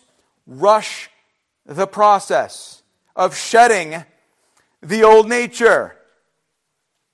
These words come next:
But don't avoid it either.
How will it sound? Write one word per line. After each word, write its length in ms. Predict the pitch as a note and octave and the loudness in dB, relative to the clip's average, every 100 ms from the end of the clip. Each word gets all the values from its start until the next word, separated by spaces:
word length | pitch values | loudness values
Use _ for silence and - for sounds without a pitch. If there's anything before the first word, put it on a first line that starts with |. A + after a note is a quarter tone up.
| _ _ _ _ _ _ _ _ _ _ _ _ _ _ _ _ _ - | _ _ _ _ _ _ _ _ _ _ _ _ _ _ _ _ _ -6
But 160 | D#3 | -4
don't 200 | G3 G3 | 0 0
avoid 340 | F3 D3+ F3+ C#3+ | 0 0 0 0
it 100 | C3+ | -6
either. 240 | D#3 A2 | -10 -12